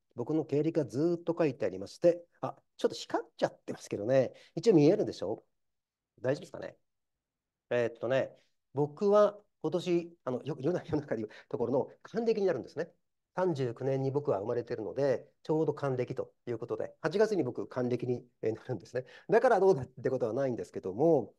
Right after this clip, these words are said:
あの、大学はこの大学を出ています。まあ、昭和六十三年度に一応卒業して、あと、大学院って書いてあるのは、僕、受かっ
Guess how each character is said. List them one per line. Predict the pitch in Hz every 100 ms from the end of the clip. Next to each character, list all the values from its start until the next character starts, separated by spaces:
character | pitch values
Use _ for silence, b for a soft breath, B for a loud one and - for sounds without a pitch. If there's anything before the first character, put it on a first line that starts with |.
| _
あ | 160
の、 | 160 165 165
大 | 120 180
学 | 240 240
は | 196 190 - _
こ | 185
の | 160
大 | 156 165
学 | 165
を | 147
出 | 139 139
て | 113
い |
ま | 95
す。 | 87 92 82 b b -
ま |
あ、 |
昭 | 127
和 | 175
六 | 165 170
十 | 160 165
三 | 170 175 180
年 | 175
度 | 165
に | 190 202 -
一 | 143
応 | 135
卒 | 127 117 123
業 | 117
し | -
て、 | - 139 110 b b b -
あ | 175
と、 | 110 -
大 | 131 202
学 | 285 285 240
院 | 160
っ | -
て | 120
書 | 135
い | 127
て |
あ |
る | 104
の | 95
は、 | 117 147 120 - _
僕、 | 160 147 113 101 165
受 |
か | 190
っ | -